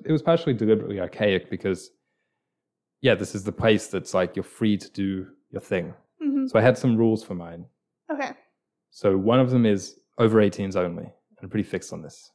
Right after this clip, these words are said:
Speaker 2: Okay.
Speaker 1: Maybe seventeens. But I just think it should be a place for grown-ups.
Speaker 2: I
Speaker 1: I think
Speaker 2: see.
Speaker 1: that's, I like that.
Speaker 2: Because in the Solacene, there'll be these really high-tech,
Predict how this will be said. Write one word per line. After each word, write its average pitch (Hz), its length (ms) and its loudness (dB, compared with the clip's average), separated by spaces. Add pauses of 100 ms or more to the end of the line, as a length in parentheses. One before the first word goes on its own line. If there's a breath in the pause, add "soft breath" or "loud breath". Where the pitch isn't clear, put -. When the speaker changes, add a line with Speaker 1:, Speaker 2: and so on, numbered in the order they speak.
Speaker 2:
Okay. 339 300 0
Speaker 1:
Maybe 131 360 2
seventeens. - 640 -10 (260)
But 123 100 2
I 131 80 6
just 139 240 -2
think 117 280 -2 (1300)
it 117 140 -8
should 147 220 -6
be 143 120 -2
a 139 60 0
place 110 360 -2
for 113 360 0
grown-ups. 113 580 2 (320)
Speaker 2:
I 381 120 2
Speaker 1:
I - 60 2
think 262 160 -2
Speaker 2:
see. 262 60 -6
Speaker 1:
that's, - 240 -14 (380)
I 107 80 -4
like 92 200 -2
that. 92 120 -14 (300)
Speaker 2:
Because 320 220 2 (180)
in 311 120 0
the 320 60 2
Solacene, 277 400 0
there'll 233 140 -2
be 233 80 -6
these 233 220 -12
really 233 480 0 (540)
high-tech, 233 580 -4